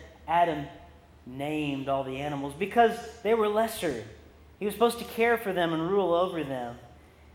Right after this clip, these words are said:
And I find it very interesting that right after this fall happens, the man named his wife. And it uses the exact same language as when he was naming the animals. It wasn't just, "Oh, I'm gonna call you this."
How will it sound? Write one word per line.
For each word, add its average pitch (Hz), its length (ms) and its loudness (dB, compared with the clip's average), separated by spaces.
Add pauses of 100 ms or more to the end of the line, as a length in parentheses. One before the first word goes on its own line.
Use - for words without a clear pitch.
And 185 80 -8
I 196 100 -10
find 262 220 -2
it 214 60 -6
very 202 260 -2
interesting 180 580 -6
that 143 140 -2
right 196 300 0
after 190 280 -2
this 156 200 -6
fall 156 320 0
happens, 120 540 -4 (1200)
the 156 80 -12
man 175 440 -4
named 151 400 -4
his 127 220 -12
wife. 123 300 -6 (1500)
And 175 100 -2
it 185 80 -4
uses 202 340 -6
the 180 100 -2
exact 175 440 -4
same 214 380 0
language 170 420 4
as 147 160 0
when 156 140 -2
he 156 100 -6
was 139 180 -4
naming 151 540 -4
the 139 160 -4
animals. 120 640 -6 (340)
It 185 80 4
wasn't 226 280 6
just, 185 180 0
"Oh, 254 180 6
I'm 240 140 4
gonna 220 120 0
call 202 220 2
you 180 100 2
this." 170 520 0